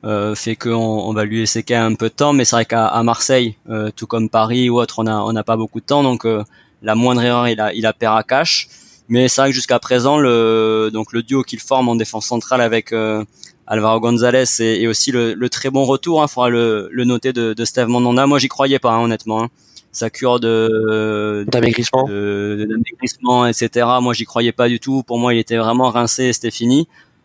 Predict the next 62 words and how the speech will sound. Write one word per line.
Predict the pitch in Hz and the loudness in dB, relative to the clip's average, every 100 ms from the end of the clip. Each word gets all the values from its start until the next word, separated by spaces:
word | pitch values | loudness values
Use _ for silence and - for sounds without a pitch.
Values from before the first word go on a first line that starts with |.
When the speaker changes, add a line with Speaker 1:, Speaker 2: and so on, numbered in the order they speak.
| - | -6
Speaker 1:
Là, | 117 135 | 0 2
il | 135 | 2
nous | 120 | 0
prouve | - 151 - | -4 -8 -6
que | 120 | -6
bon, | 113 131 | 0 2
il, | 139 113 117 | 2 0 0
il | 123 | 2
arrive | 123 160 | 2 2
à | 151 | 2
faire | 139 131 | 0 2
gagner | 127 127 | 2 2
des | 123 | 2
points | 120 143 156 | 0 0 2
à, | 143 123 113 | 2 2 0
à | 104 117 | 0 0
Marseille. | 117 - 139 185 220 _ _ - | 0 0 0 0 -4 _ _ -12
Il | 117 | -6
en | 123 | -4
a | |
fait | - 127 | -4 0
gagner | 127 131 131 | 4 4 4
un, | 131 | 4
euh, | 123 117 113 110 107 107 | 4 4 2 0 -2 -4
donc, | 110 110 107 | -6 -8 -8
contre | 107 113 - 113 | -6 -6 -4 -2
le | 113 | 0
F | |
C | - 120 | 0 0
Nantes, | 127 131 - | 2 2 -2
où | |
il | 113 | -4
a | 110 | -4
fait | 113 | -4
quand | - 113 | -4 -2
même | 113 110 | 0 0
une | 110 | -2
très | 110 127 | -6 -8
bonne | 120 117 | -4 -4
fin | - 117 | -2 0
de | |
match. | 113 139 185 - - _ - _ - | 2 2 0 -4 -6 _ -20 _ -4
Là | 117 127 | 0 2
aussi, | 117 139 | 0 0
il | 123 | 2
a, | 117 113 113 | 2 2 2
il | 117 | 0
a | |
évité, | 113 117 135 131 | -2 0 2 4
euh, | 120 | 4
le | 113 | 2
retour | 113 117 - 127 120 | 0 0 -4 0 2
à, | 110 104 | 2 0
à | 123 | -2
quatre | - 117 | -2 -4
quatre | - 120 | -2 0
de, | 117 113 110 107 107 95 - | 2 2 2 -2 -6 -12 -8
de, | 120 113 110 107 107 110 | -4 -2 -2 -2 -4 -2
de | |
l'A | 117 | 0
S | 113 - | 0 0
Monaco. | 120 120 143 190 | 0 0 0 -2